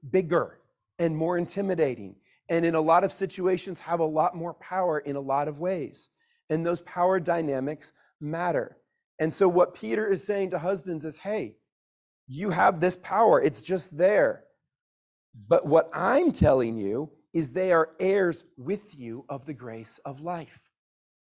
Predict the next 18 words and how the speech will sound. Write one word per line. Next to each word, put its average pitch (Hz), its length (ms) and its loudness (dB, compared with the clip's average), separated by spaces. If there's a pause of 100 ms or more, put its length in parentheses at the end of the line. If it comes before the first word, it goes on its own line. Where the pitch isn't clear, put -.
(580)
That, 156 500 -4
that 180 180 0
in 185 220 4
God's 190 380 2
economy, 185 840 -4 (320)
ma-, 165 360 0
God 196 280 4
made 202 280 0
male 202 460 0
and 185 180 -6
female 170 560 -6
in 170 140 -4
his 175 220 -8
image. 196 520 -10 (360)
That 185 160 2
there 196 160 6
are 175 180 2
no 202 500 0